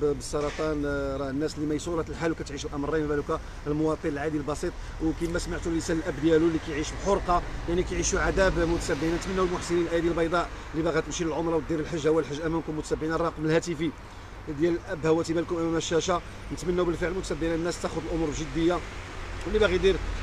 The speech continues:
كما قلت الاجر، ها هو الاجر امامكم، لان هذه، آه، هذا واحد المرض اللي للاسف اللي يعني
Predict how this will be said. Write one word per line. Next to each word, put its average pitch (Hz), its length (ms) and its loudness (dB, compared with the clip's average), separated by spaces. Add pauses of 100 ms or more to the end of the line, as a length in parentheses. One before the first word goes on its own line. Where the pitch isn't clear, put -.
(140)
كما 185 160 2
قلت 185 240 0
الاجر، 175 420 4
ها 160 80 6
هو 180 160 4
الاجر 170 400 0
امامكم، 165 380 2
لان 170 180 2
هذه، 165 540 4
آه، 151 1300 2
هذا 180 100 4
واحد 180 240 4
المرض 190 280 4
اللي 185 140 4
للاسف 180 400 2 (120)
اللي 175 420 2
يعني 170 420 2